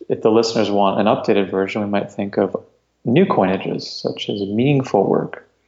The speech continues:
purposeful work, purpose-driven work, uh, mission-driven work. And you can keep going on and on in this vein, in which you begin to find words that s-, in the past would have referred to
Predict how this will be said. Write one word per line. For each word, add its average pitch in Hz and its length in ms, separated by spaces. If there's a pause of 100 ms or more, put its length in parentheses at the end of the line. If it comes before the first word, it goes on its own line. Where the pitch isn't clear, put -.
purposeful - 640
work, - 340
purpose-driven - 720
work, - 340 (640)
uh, 104 140
mission-driven 98 840
work. - 280 (880)
And 120 100
you 120 80
can 123 100
keep 127 200
going 104 260
on 101 220
and 92 80
on 98 220
in 95 60
this 95 160
vein, 113 320
in 92 80
which 92 200
you 101 80
begin 107 300
to 107 100
find 101 400
words 101 300
that - 100
s-, - 260
in 127 200
the 104 60
past 170 640
would 113 140
have 110 80
referred 101 520
to 101 300